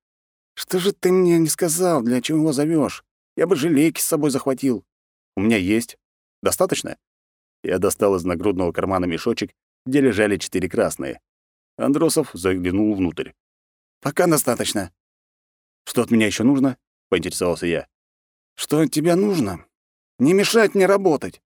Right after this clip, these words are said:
ответил Андросов. «Погуляйте где-нибудь. Полчасика, думаю, хватит.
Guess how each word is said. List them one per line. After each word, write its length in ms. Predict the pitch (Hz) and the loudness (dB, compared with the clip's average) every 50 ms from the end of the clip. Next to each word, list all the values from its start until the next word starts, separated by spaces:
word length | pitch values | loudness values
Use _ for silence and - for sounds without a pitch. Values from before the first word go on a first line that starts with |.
| _ - | _ -6
ответил 380 | 92 80 82 90 85 82 87 87 | -6 -4 -2 -4 -4 -2 -2 -2
Андросов. 420 | 90 90 87 85 78 - 71 - _ _ _ _ _ _ _ _ _ _ _ _ | -2 -2 -4 -4 -4 -6 -8 -10 _ _ _ _ _ _ _ _ _ _ _ _
«Погуляйте 500 | - 151 170 214 226 226 202 165 - 127 | -2 0 2 4 4 4 4 2 0 -2
где-нибудь. 420 | 101 110 110 98 95 87 85 - _ _ _ _ _ _ _ | -2 -2 -4 -4 -6 -8 -10 -12 _ _ _ _ _ _ _
Полчасика, 560 | - 175 170 - - 208 185 - - - 143 | 0 0 2 2 2 2 2 2 0 -2 -2
думаю, 260 | 123 143 147 143 131 | 2 2 2 2 2
хватит. 300 | - 131 113 92 85 78 | 2 -2 -2 -4 -4 -10